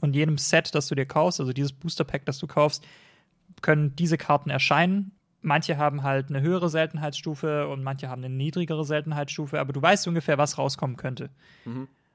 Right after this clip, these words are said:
Speaker 1: Und du hattest halt was Haptisches. Also du hattest tatsächlich, du hast Geld dafür gezahlt, aber hattest quasi einen Gegenwert in gedrucktem Papier in der Hand.
Speaker 2: Mhm.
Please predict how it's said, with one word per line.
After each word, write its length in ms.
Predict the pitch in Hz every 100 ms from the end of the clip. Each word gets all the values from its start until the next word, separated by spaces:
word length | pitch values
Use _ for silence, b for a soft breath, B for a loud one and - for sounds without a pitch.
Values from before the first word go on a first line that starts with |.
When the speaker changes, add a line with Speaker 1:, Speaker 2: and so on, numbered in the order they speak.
| -
Speaker 1:
Und 200 | 156 143
du 100 | 151
hattest 380 | 202 220 -
halt 260 | 175 170 -
was 260 | - 143 -
Haptisches. 580 | 190 - 139 - - -
Also 160 | - 135
du 140 | 143
hattest 260 | 147 165 -
tatsächlich, 400 | 151 175 175 156
du 80 | 151
hast 120 | 135
Geld 200 | - 175
dafür 180 | 190 180
gezahlt, 400 | 165 - 165 165
aber 180 | 143 139
hattest 280 | 151 160
quasi 320 | - 151 147 147
einen 200 | 131 131
Gegenwert 600 | 156 165 147 143 139 -
in 280 | - 143 139 - - _ _ -
gedrucktem 500 | 135 139 143 143 135
Papier 520 | - - 143 135 131
in 140 | 156 135
der 100 | 127
Hand. 260 | 123 135 B B B B B
Speaker 2:
Mhm. 100 | 104